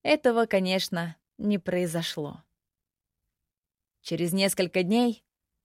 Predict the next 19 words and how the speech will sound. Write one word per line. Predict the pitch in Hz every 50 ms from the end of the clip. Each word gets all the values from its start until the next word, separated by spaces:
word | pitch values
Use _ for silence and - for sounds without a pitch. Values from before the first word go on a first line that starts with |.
| _ _ _
провожающие | - 185 202 202 208 190 214 262 269 254 226 - - 233 226
вернулись | 185 202 202 196 208 226 233 226 208 -
с | - 196
гулянья. | 185 220 220 208 180 165 156 151 156 160 - _ _ _ _ _ _ _ _ _ _ _ _ _ _ _ _
Они | - 185 208 220
поведали | 202 - 202 196 220 240 226 202 214 208 190 196
печальную | - - 208 - - - 247 233 233 226 220 226 226
новость. | 220 220 226 220 196 165 165 165 - - - - - _ _ _ _ _ _ _ _ _ _ _ _ _ _ _ _ _ _ _ _ _ -
Когда | 165 170 170 160 180 185 180
свадьба | - - 190 185 208 208 214 180 175 160 175 170 170 - - _ _
проезжала | - 185 190 190 196 185 170 202 202 196 190 185 190
реку, | 196 233 247 233 - - - - - _ _ _ _ _ _ _ _ _ _ _ _ _ _ _
неуемная | - 180 202 220 220 220 202 240 254 240 226 214 214 214
Нара | 214 208 214 233 240 233 220 214
бросилась | 185 170 196 196 226 226 220 - - 185 196 175 - -
с | -
моста | 190 190 190 - - - 233 226 226 220 208 _ _ _ _ -
и | 208
утонула. | 196 185 190 - 202 196 196 185 175 165 151 - -